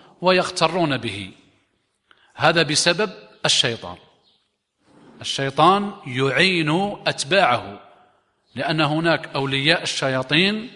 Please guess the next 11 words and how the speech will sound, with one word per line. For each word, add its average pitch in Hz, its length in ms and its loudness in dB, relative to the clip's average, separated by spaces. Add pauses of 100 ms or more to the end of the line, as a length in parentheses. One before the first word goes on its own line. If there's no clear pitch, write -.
(720)
كما 151 380 0
أن 160 120 -4
هناك 151 480 -4 (100)
أولياء 147 600 0
الرحمن، 135 600 -2 (1160)
فإما 170 500 0
أن 156 80 -4
تكون 156 460 -2
من 151 180 -2
أولياء 135 540 0
الرحمن 165 640 0